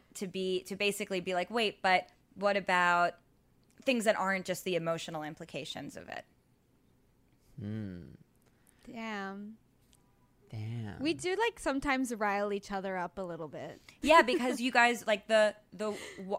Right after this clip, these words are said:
Speaker 1: like, the same element, um, is really complementary. Like, it understands
Speaker 3: Mm.
Speaker 1: the vibe really well, but it doesn't
Speaker 3: Mm.
Speaker 1: offer, um, any pushback,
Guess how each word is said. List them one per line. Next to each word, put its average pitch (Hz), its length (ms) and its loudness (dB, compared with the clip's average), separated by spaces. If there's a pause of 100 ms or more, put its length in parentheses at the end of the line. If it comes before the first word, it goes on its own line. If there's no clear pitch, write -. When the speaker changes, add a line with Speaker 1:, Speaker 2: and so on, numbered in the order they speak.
Speaker 1:
like, 202 260 2 (100)
the 202 140 -10
same 277 440 0
element, 214 500 -2 (580)
um, 175 420 2 (560)
is 190 160 0
really 214 340 0
complementary. 180 1000 -4 (220)
Like, 190 260 0 (100)
it 196 220 0 (160)
understands 185 1040 -2
Speaker 3:
Mm. - 580 -20
Speaker 1:
the 180 100 -2
vibe 160 440 2
really 165 260 0
well, 160 420 -2 (360)
but 196 180 4
it - 180 -4
doesn't 190 420 2
Speaker 3:
Mm. - 60 -20
Speaker 1:
offer, 170 640 0 (340)
um, 156 500 -2 (520)
any 196 180 2
pushback, 202 760 -2